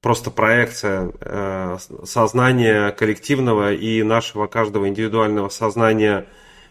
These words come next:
во внешний мир. И зачастую мне тоже трудно найти в психике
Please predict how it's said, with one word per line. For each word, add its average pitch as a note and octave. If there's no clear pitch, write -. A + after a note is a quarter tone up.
во A2+
внешний B2+
мир. F#3+
И B2
зачастую B2
мне B2+
тоже B2+
трудно C3+
найти A2+
в -
психике A2+